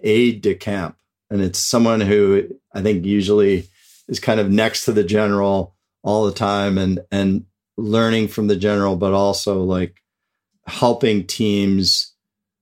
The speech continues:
So I'll just switch to the Amazon model. The idea is I was with Jeff in every meeting, um, except some one-on-ones with his, you know, most senior staff. That included board meetings, all the, all the broader senior staff meetings.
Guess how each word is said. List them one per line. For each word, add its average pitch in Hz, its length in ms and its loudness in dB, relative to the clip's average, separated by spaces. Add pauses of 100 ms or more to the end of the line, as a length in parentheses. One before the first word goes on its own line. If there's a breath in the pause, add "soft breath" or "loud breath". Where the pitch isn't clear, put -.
(240)
So - 180 0
I'll 98 120 2
just 92 260 -4 (400)
switch - 320 0
to 101 100 0
the 98 140 2
Amazon 95 420 0
model. 92 380 -2 (380)
The 120 100 4
idea 123 360 2
is 107 520 0
I 117 80 0
was 107 120 2
with 101 160 0
Jeff 117 300 0
in 107 80 0
every 107 260 0
meeting, 101 600 0 (420)
um, 101 160 0
except - 480 0
some 107 200 0
one-on-ones 95 640 0
with 90 180 -4
his, 90 400 -4
you 104 120 -6
know, 90 140 0
most 95 280 0
senior 98 260 0
staff. 92 360 -2
That 113 140 2
included 101 420 0
board 104 280 2
meetings, 98 480 0
all 107 260 0
the, 104 160 2 (100)
all 104 180 0
the 95 200 -2 (220)
broader 107 380 2
senior 98 380 -4
staff 95 400 -6
meetings. 95 480 -6